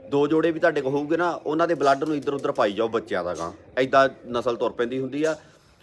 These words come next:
ਤੇ ਜ਼ਿਆਦਾ ਟਾਈਮ ਨਹੀਂ ਲੱਗਦਾ ਬਾਈ, ਠੀਕ ਆ। ਸੌਖਾ ਤਰੀਕਾ ਬਾਈ ਮੈਂ ਤੁਹਾਨੂੰ ਦੱਸਦਾ, ਜੇ ਟਾਈਮ ਤੁਸੀਂ ਨਹੀਂ ਖਰਾਬ ਕਰਨਾ ਚਾਹੁੰਦੇ, ਆਪਾਂ ਕਹਿੰਦੇ ਨਾ ਵੀ ਯਾਰ ਨਹੀਂ, ਹੁਣ ਕਈ ਇੱਥੇ ਅੱਸੀ ਜਾਂ ਨੱਬੇ ਪਰਸੈਂਟ ਇੱਦਾਂ ਦੇ ਬੰਦੇ ਵੀ ਆਪਾਂ ਜਿੰਨੇ ਵੀ ਬਾਈ ਵੀਡੀਓ ਦੇਖਦੇ ਨੇ, ਨੱਬੇ ਪਰਸੈਂਟ ਇੱਦਾਂ ਕਰਦੇ ਆ,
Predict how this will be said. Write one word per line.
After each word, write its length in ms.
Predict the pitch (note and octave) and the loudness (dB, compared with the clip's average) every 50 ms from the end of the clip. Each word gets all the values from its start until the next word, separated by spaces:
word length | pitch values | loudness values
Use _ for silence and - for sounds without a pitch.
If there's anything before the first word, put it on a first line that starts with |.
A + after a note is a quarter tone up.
| _ _ _ _ | _ _ _ _
ਤੇ 340 | - D3+ D#3 D#3+ D#3+ D#3 - - - - - | -2 0 0 2 0 0 -2 -6 -10 -14 -2
ਜ਼ਿਆਦਾ 320 | A#2+ D3 C#3+ C#3+ D3+ D3 | 4 6 6 8 8 6
ਟਾਈਮ 260 | C#3+ D#3 C#3+ C#3 C#3+ | 4 4 2 2 2
ਨਹੀਂ 120 | D3 F3 E3 | 2 2 2
ਲੱਗਦਾ 260 | C#3+ B2 A#2 A#2 A2+ | 2 2 4 2 2
ਬਾਈ, 160 | G2+ G#2+ G#2+ G#2 - - - - - | 2 0 -4 -4 -8 -20 -20 -12 -8
ਠੀਕ 180 | C#3 C3+ D3 | -4 0 2
ਆ। 140 | E3+ E3+ D3 - - - - - _ _ - _ - | 2 2 2 0 -6 -20 -20 -20 _ _ -20 _ -8
ਸੌਖਾ 400 | - - E3 E3 E3 - F3+ F3+ | -2 0 0 2 4 4 4 4
ਤਰੀਕਾ 320 | - F3 F3 - F#3 F3+ | 4 2 -2 0 2 2
ਬਾਈ 160 | E3+ F3+ F#3+ | 4 4 4
ਮੈਂ 140 | E3 E3+ D#3+ | 4 2 0
ਤੁਹਾਨੂੰ 160 | D#3 D#3+ D#3 | 0 0 2
ਦੱਸਦਾ, 340 | C3 A2+ G#2+ G#2 E2+ F#2+ E2 - - - - _ _ _ - - - - - - - - - - - | 2 2 2 0 -4 -6 -8 -10 -14 -20 -20 _ _ _ -20 -20 -20 -20 -20 -20 -20 -20 -20 -16 -10
ਜੇ 180 | C3 C3 C3+ C#3+ | -2 0 0 0
ਟਾਈਮ 280 | C#3 - C#3+ C#3 C#3 | 2 4 2 2 2
ਤੁਸੀਂ 240 | C3+ C#3+ D3 D3+ C#3+ | 0 -2 -2 -2 0
ਨਹੀਂ 160 | C3+ C3+ E3 | 0 0 0
ਖਰਾਬ 260 | - D3+ C3+ B2 A2+ G2+ | 0 2 2 2 2 0
ਕਰਨਾ 260 | A#2 G2 G2+ G#2 G#2 | -2 -4 -2 -2 -4
ਚਾਹੁੰਦੇ, 220 | G#2+ G#2+ A2+ B2 | -4 -4 -2 -2
ਆਪਾਂ 180 | B2+ B2 B2+ A#2+ | -2 -2 -2 -4
ਕਹਿੰਦੇ 160 | B2+ C3 C#3+ | -4 -4 -4
ਨਾ 80 | E3 E3+ | -4 -4
ਵੀ 100 | E3 E3 | -2 0
ਯਾਰ 120 | D#3 D3 | 0 0
ਨਹੀਂ, 160 | C#3 C#3 C3+ - - - - - - D3 | -2 -4 -8 -10 -16 -20 -20 -10 -4 -2
ਹੁਣ 120 | D#3 E3 | -2 0
ਕਈ 380 | - - D#3+ D#3+ E3+ E3+ F3 F3 | 2 2 4 4 6 4 4 2
ਇੱਥੇ 280 | D#3+ D#3+ - F#3 F3 - - - - - - - - - | 2 0 0 -2 -2 -2 -4 -10 -20 -20 -20 -8 -2 -2
ਅੱਸੀ 320 | D3 - - - E3+ E3+ | -2 -2 -2 -4 -2 2
ਜਾਂ 120 | E3+ F3 F3 | 4 4 4
ਨੱਬੇ 340 | D#3+ C#3+ B2 A#2 C#3+ C#3+ C#3 | 4 2 0 2 2 2 2
ਪਰਸੈਂਟ 380 | C#3+ C#3 C3 C#3 C3 C3 - | 2 0 -2 -2 -2 0 0
ਇੱਦਾਂ 260 | C3+ B2 A#2 B2 B2 | 0 0 2 2 2
ਦੇ 80 | B2 B2+ | 2 0
ਬੰਦੇ 240 | A#2+ B2 B2 B2 B2 | -4 -4 -4 -4 -2
ਵੀ 100 | B2 C3 | 0 0
ਆਪਾਂ 400 | A#2+ A#2+ - B2+ B2+ B2+ B2+ A2 | 0 0 0 0 0 0 0 -2
ਜਿੰਨੇ 320 | A2+ A2+ A#2+ B2 B2+ B2 | -4 -6 -6 -2 0 -2
ਵੀ 100 | B2+ B2+ | -2 0
ਬਾਈ 180 | A2 A#2+ A#2 A#2+ | 0 0 -2 -2
ਵੀਡੀਓ 280 | A#2 A2+ G#2 B2 B2+ | -2 -6 -4 -2 -2
ਦੇਖਦੇ 200 | A#2+ B2 A2 A#2+ | -2 -2 -2 -2
ਨੇ, 80 | C#3+ D#3 | -2 -2
ਨੱਬੇ 300 | C#3 B2+ A2 G#2+ B2+ B2 | -2 -2 -2 0 0 0
ਪਰਸੈਂਟ 360 | - B2+ A#2+ C3 B2+ A#2+ A#2 | 0 -2 -2 -2 -2 -2 -4
ਇੱਦਾਂ 220 | A#2+ G2+ G#2 A#2 G#2+ | -4 -2 -2 -2 0
ਕਰਦੇ 320 | A2+ G#2 G2 F2+ A2 A#2+ | 0 -2 -2 0 0 0
ਆ, 120 | C#3+ D#3 | 0 -2